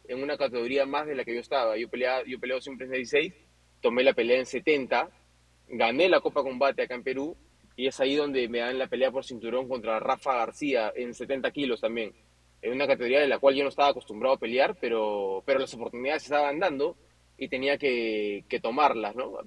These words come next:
Pierdo por decisión contra Rafa García en Mexicali, en una muy buena pelea. Y luego se vienen ya rachas positivas, ¿no? Eh, recibí ofertas de otros eventos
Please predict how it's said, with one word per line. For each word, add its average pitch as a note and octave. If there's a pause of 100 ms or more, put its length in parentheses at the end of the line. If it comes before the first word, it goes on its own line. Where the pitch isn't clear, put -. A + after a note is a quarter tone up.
Pierdo D3
por B2
decisión C#3+
contra G#2+
Rafa B2
García B2+
en C3
Mexicali, C#3+
en A#2
una B2
muy C3
buena C3
pelea. B2+ (1080)
Y A3+
luego F#3
se D#3+
vienen E3
ya D#3+
rachas D#3+
positivas, C3
¿no? D3
Eh, G#2
recibí A#2+
ofertas C#3
de C3
otros C3
eventos C3